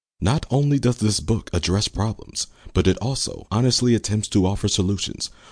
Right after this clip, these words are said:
for both self-destructive and society-implemented problems that continue to afflict the Black populace. Therefore, the reader who comes into it with an open mind will leave with an enlightened one.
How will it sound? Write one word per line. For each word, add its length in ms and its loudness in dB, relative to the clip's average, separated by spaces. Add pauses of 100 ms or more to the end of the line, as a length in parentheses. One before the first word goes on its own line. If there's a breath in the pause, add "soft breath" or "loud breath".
for 120 6
both 260 0
self-destructive 1040 0
and 140 2
society-implemented 1120 0
problems 460 -4 (140)
that 180 2
continue 520 2
to 200 0
afflict 320 -2
the 80 4
Black 320 2
populace. 560 -4 (680)
Therefore, 640 2 (380 soft breath)
the 120 6
reader 300 4
who 120 4
comes 320 0
into 300 0
it 120 -10
with 140 -2
an 100 2
open 240 2
mind 440 -4 (180 soft breath)
will 140 4
leave 260 0
with 180 2
an 80 6
enlightened 520 2
one. 320 -12